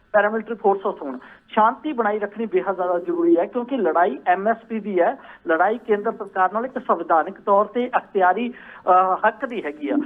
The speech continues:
ਤਾਂ ਉਸ ਨੂੰ ਕਿਸੇ ਵੀ ਤਰੀਕੇ ਨਾਲ ਵਾਇਲੈਂਸ ਦੇ ਵਿੱਚ ਕਨਵਰਟ ਨਹੀਂ ਕੀਤਾ ਜਾਣਾ ਚਾਹੀਦਾ। ਤਾਂ ਹੁਣ ਹਾਲ ਫਿਲਹਾਲ ਦੇਖਣਾ ਹੋਏਗਾ ਕਿ ਕਿਸਾਨ ਜਥੇਬੰਦੀਆਂ ਕਿਸਾਨਾਂ ਨੂੰ, ਆਪਣੇ ਜਿਹੜੇ ਨੌਜਵਾਨ ਹੈਗੇ ਆ, ਉਹਨਾਂ ਨੂੰ ਕੀ ਇਨਸਟਰਕਸ਼ਨ ਦਿੰਦੀਆਂ,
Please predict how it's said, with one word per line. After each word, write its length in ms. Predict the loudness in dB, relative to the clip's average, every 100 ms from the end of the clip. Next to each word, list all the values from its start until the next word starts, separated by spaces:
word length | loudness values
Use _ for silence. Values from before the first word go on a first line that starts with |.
| -2 -2
ਤਾਂ 80 |
ਉਸ 300 | -2 -2 -8
ਨੂੰ 180 | -8 -8
ਕਿਸੇ 220 | -6 -4
ਵੀ 100 | -4
ਤਰੀਕੇ 360 | -4 -6 -4 -2
ਨਾਲ 180 | 0 0 2
ਵਾਇਲੈਂਸ 380 | 2 2 -2 -4
ਦੇ 80 | -2
ਵਿੱਚ 180 | -2 -2
ਕਨਵਰਟ 400 | -6 -2 -2 -2
ਨਹੀਂ 180 | -6 -6
ਕੀਤਾ 280 | -4 -2 0
ਜਾਣਾ 260 | 0 -4
ਚਾਹੀਦਾ। 360 | -4 -4 -2 -6 -8 -6 0
ਤਾਂ 180 | 0
ਹੁਣ 200 | 0 -2
ਹਾਲ 220 | 2 2 0
ਫਿਲਹਾਲ 280 | 0 -2
ਦੇਖਣਾ 320 | -2 -6 -4 -4
ਹੋਏਗਾ 280 | -2 -4
ਕਿ 280 | -4 -6 -8 -10 -12
ਕਿਸਾਨ 380 | -6 0 0 0
ਜਥੇਬੰਦੀਆਂ 600 | -4 -6 -4 -4 -2 -4
ਕਿਸਾਨਾਂ 500 | -6 -2 0 0 -2
ਨੂੰ, 200 | -4 -2
ਆਪਣੇ 380 | -2 0 -4 -4 -8 -18 -2
ਜਿਹੜੇ 160 | 0 4
ਨੌਜਵਾਨ 360 | 4 4 0 -4
ਹੈਗੇ 280 | -4 -4 -2
ਆ, 40 |
ਉਹਨਾਂ 280 | -2 0 -2
ਨੂੰ 100 | -4
ਕੀ 140 | -4
ਇਨਸਟਰਕਸ਼ਨ 460 | -4 -2 -4 -4 -6
ਦਿੰਦੀਆਂ, 320 | -4 -4 -8